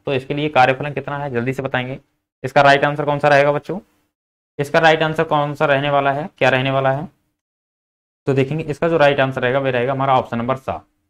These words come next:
टू पॉइंट फ़ोर एट इलेक्ट्रॉन वोल्ट, टू पॉइंट फ़ोर एट इलेक्ट्रॉन वोल्ट ही हमारा राइट आंसर रहेगा ऑप्शन नंबर सा, ठीक है। अगला नेक्स्ट क्वेश्चन, एक प्रकाश सुग्राही तल की देहली आवृत्ति बावन सौ एंगस्ट्रॉम है, प्रकाश वैद्युत प्रभाव संभव है, तो इसमें राइट आंसर कौन सा रहने वाला है?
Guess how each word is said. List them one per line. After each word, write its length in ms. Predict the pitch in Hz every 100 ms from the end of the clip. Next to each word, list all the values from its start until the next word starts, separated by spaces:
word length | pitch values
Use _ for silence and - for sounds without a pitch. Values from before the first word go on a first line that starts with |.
| _ _ -
टू 120 | 156 156
पॉइंट 300 | 151 156 160
फ़ोर 260 | - 139
एट 240 | 143 151 -
इलेक्ट्रॉन 440 | 127 123 - 123 113
वोल्ट, 220 | 98 87 _ _ _ _ _ _ _ _ -
टू 100 | 143 143
पॉइंट 320 | 135 143 156
फ़ोर 240 | 131 131
एट 120 | 156
इलेक्ट्रॉन 420 | 147 123 - 135 131
वोल्ट 200 | 139 135
ही 80 |
हमारा 240 | 135 135 120
राइट 200 | 117 123
आंसर 220 | 127 127
रहेगा 160 | 127 135
ऑप्शन 200 | 127 131
नंबर 220 | 135 135
सा, 120 | 113
ठीक 200 | - 135
है। 80 | 170
अगला 160 | 143
नेक्स्ट 220 | 123 127 131
क्वेश्चन, 340 | 139 151 151 _ _ _ _ -
एक 240 | 175 180
प्रकाश 400 | 165 156 143 139 -
सुग्राही 520 | 151 127 127 123 151
तल 220 | - 123
की 180 | 123 127
देहली 420 | 120 113 120 165 -
आवृत्ति 420 | 113 107 104 120 127 - _ _ _ -
बावन 420 | 101 120 127 151
सौ 160 | 151 156
एंगस्ट्रॉम 480 | 147 143 - 143 147
है, 180 | 147 - _ _ _ -
प्रकाश 400 | 139 139 160 165
वैद्युत 400 | 131 139 143 -
प्रभाव 340 | 135 127 123 143
संभव 380 | 123 104 107 90
है, 80 |
तो 580 | 87 _ _ _ _ -
इसमें 220 | 123 147
राइट 220 | 135 131 131
आंसर 200 | 131 127
कौन 160 | 123
सा 80 | 120
रहने 220 | 113 113
वाला 200 | 110 107
है? 120 | 110